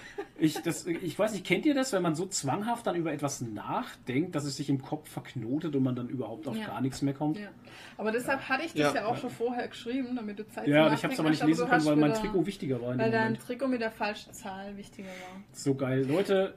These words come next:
Speaker 2: das ist so
Speaker 1: Ja.
Speaker 2: übel. Ohne Scheiß.
Speaker 1: Ja, ich dachte mir, weil es eingefallen
Speaker 2: Obwohl, so
Speaker 1: hat,
Speaker 2: übel
Speaker 1: dass
Speaker 2: war's
Speaker 1: ich
Speaker 2: gar nicht. Ich, ich, ich, im ersten Moment hat's mich halt so gelangweilt halt einfach. Aber im
Speaker 1: Und,
Speaker 2: selben
Speaker 1: äh,
Speaker 2: Moment
Speaker 1: gelangweilt heißt auf Fränkisch genervt.
Speaker 2: aber im selben Moment musste ich auch drüber lachen halt.
Speaker 1: Ja.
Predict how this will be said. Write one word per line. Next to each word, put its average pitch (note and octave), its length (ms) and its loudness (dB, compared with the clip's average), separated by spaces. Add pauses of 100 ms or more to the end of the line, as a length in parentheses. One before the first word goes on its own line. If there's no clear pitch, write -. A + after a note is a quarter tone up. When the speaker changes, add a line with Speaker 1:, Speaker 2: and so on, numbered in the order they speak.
(260)
Speaker 2:
das D3 160 -2
ist D#3 140 -2
so D3+ 140 2
Speaker 1:
Ja. C#3 60 2
Speaker 2:
übel. C3+ 240 4 (200)
Ohne C3 220 0
Scheiß. A#2+ 360 -10 (120)
Speaker 1:
Ja, G3+ 220 -8
ich - 100 -16
dachte A3 240 -2
mir, A#3+ 160 -4
weil A3 160 -2
es - 80 -12
eingefallen G#3 180 -6
Speaker 2:
Obwohl, F3+ 220 4
so A3+ 60 2
Speaker 1:
hat, G#3 80 0
Speaker 2:
übel A#3+ 120 2
Speaker 1:
dass D#3 60 0
Speaker 2:
war's G3+ 140 2
Speaker 1:
ich - 60 -6
Speaker 2:
gar D3+ 100 4
nicht. D3 240 0 (260)
Ich, - 140 -8
ich, - 40 -2
ich, D#3 200 0 (480)
im E3+ 100 -2
ersten G#3 220 4
Moment A#3 260 6
hat's G#3+ 160 0
mich G#3+ 140 -4
halt D#3+ 160 4
so G#3+ 120 2
gelangweilt E3 680 4
halt D3 120 4
einfach. D3+ 460 -2 (500)
Aber D#3 140 2
im G3+ 80 8
Speaker 1:
Und, D3+ 60 6
Speaker 2:
selben G3 260 8
Speaker 1:
äh, A#3 80 8
Speaker 2:
Moment - 240 10
Speaker 1:
gelangweilt D4 260 6
heißt C4+ 240 -2
auf A3 80 -4
Fränkisch A#3+ 480 -4
genervt. G3+ 640 -6
Speaker 2:
aber E3+ 140 6
im F#3 100 6
selben F#3+ 300 6
Moment F#3+ 460 6 (360)
musste G3+ 280 0
ich - 40 -2
auch E3+ 60 0
drüber F3 240 4
lachen D#3 280 2
halt. A#2+ 220 -4 (140)
Speaker 1:
Ja. G3+ 260 -8